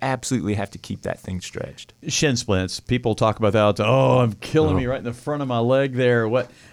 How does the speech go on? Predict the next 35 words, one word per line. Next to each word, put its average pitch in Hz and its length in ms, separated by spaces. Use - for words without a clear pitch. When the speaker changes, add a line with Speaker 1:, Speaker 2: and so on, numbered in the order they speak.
Speaker 2:
How, 120 240
how 120 140
can 120 160
you 101 180
run 110 300
through 104 140
that 104 200
and - 80
fix - 220
that? 82 180
Speaker 1:
M-, 131 220
Mitchell 143 400
brought 110 300
up 101 160
a - 20
great 107 340
point 101 240
earlier. 101 300
Too, 104 320
too 143 220
much, 120 400
too 123 200
soon. 123 300
That's 123 240
exactly 101 720
y-, 104 160
y-, 104 180
shin 110 320
splints. 95 320
You're 107 100
doing 98 220
too 131 200
much 120 280
too 120 200
soon. 107 340